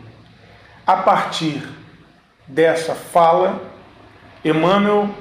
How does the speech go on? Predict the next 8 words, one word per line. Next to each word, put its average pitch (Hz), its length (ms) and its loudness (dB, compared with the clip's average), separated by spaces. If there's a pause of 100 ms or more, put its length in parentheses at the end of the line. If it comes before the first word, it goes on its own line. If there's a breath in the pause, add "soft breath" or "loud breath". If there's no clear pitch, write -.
(240)
vai 175 280 0
trazer 170 640 -2
a 165 60 -8
seguinte 160 400 -8
reflexão. 147 680 -8 (1000 loud breath)
Quando 226 500 0
o 104 120 -6
Cristo 190 640 -4